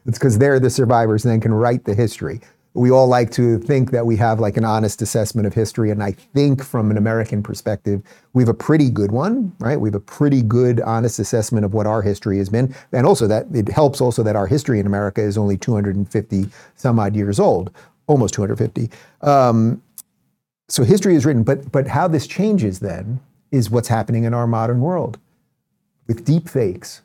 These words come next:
with A I, with Wikipedia constantly being edited. And then someone goes, "Oh, I like Dave Rubin, I'm gonna check his Wikipedia page." And you don't know what nonsense they put on there. Trust me, there's nonsense on there. Like, it's just, it's the editors. As Netanyahu says, "History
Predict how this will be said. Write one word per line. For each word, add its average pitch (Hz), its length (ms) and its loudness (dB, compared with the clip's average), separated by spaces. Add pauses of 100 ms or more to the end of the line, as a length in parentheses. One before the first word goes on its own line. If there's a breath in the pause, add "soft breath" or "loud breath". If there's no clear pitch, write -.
with 117 200 -4
A 127 260 0
I, 139 340 -4 (360)
with 110 160 -2
Wikipedia 143 680 0
constantly 131 640 -4
being 120 320 -2
edited. 113 460 -2
And 107 180 0
then 123 100 0
someone 147 440 -2
goes, 120 260 0
"Oh, 202 200 2
I 160 100 2
like 170 220 0
Dave 165 180 0
Rubin, 147 180 0
I'm 135 80 0
gonna 135 120 0
check 135 200 -4
his 131 100 0
Wikipedia 147 520 0
page." 135 180 0
And 131 140 2
you 180 80 2
don't 180 140 0
know 175 100 2
what 190 260 0
nonsense 113 560 -2
they 120 160 -2
put 113 200 -2
on 101 100 -2
there. 90 160 -4
Trust - 220 -4
me, 95 60 -2
there's 95 180 -4
nonsense 107 420 -4
on 107 120 -4
there. 104 140 -4 (320 loud breath)
Like, 135 220 2
it's - 200 -2
just, 131 360 -2
it's - 180 -4
the 104 180 -2
editors. 160 480 0
As 107 140 -2
Netanyahu 117 500 0
says, 101 240 -4
"History 123 520 0